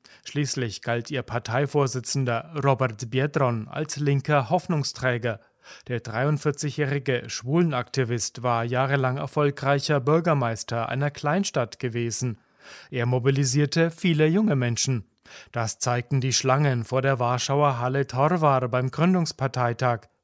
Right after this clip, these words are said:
Eine ganze Reihe von ihnen habe sich jedoch inzwischen von Frühling abgewandt,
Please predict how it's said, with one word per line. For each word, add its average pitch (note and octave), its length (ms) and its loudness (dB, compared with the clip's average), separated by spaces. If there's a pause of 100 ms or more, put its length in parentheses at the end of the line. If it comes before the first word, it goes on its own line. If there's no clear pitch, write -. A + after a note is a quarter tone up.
(400)
Eine C#3+ 300 4
ganze C#3 480 4
Reihe D#3+ 260 4
von D#3+ 220 -2
ihnen B2 400 -2
habe B2 280 0
sich C3+ 240 -2
jedoch C#3 280 0
inzwischen C#3+ 560 0
von E3 200 0
Frühling C#3+ 500 2
abgewandt, B2 720 0